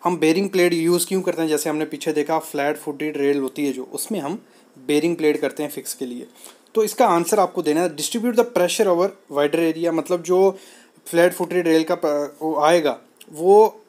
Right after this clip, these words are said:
जो फ-, अ, नीचे बेयरिंग प्लेट होगी, वो ईजीली डिस्ट्रीब्यूट कर देगी, जो भी उस पे लोड आएगा, वो जो नीचे स्लीपर लगा होगा, उस पे ईजीली डिस्ट्रीब्यूट कर देगी। इसलिए हम क्या करते हैं, जो बेयरिंग प्लेट है,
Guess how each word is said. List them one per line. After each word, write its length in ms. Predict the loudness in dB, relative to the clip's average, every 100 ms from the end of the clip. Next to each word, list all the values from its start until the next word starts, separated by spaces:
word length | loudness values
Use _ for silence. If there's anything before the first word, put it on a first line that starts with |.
| -6
जो 160 | -4
फ-, 140 | -4 -6
अ, 360 | -2 0 0 -2
नीचे 460 | -4 0 2 2
बेयरिंग 340 | 2 2 2 2
प्लेट 180 | 2 2
होगी, 300 | 2 0 -2
वो 220 | -4 -4
ईजीली 380 | -6 -6 -4 -4
डिस्ट्रीब्यूट 560 | -4 -4 -2 2 2 2
कर 200 | -2 0
देगी, 300 | 0 0 -2
जो 200 | 0 0
भी 120 | 0
उस 100 | -2
पे 180 | -2 0
लोड 260 | 2 4
आएगा, 280 | 4 2 0
वो 380 | 0 2 2 0 -8 -20 _
जो 100 | -4
नीचे 240 | -2 -2 -2
स्लीपर 340 | -2 -2 0
लगा 180 | 0 2
होगा, 380 | 2 2 0 -2 -12
उस 180 | -12 0
पे 180 | 0 0 -6 -10
ईजीली 380 | -8 -4 -4 -4 -10 _ _ -8
डिस्ट्रीब्यूट 440 | -6 -4 0 0
कर 140 | 2 0
देगी। 240 | -2 -2
इसलिए 380 | -6 -6 -4 -4
हम 140 | -4
क्या 180 | -6 -6
करते 320 | -4 -8 -8
हैं, 260 | -10 -8 -8
जो 260 | -4 -2 -2
बेयरिंग 360 | -2 -2 -2
प्लेट 280 | -4 -4 -4
है, 160 | -6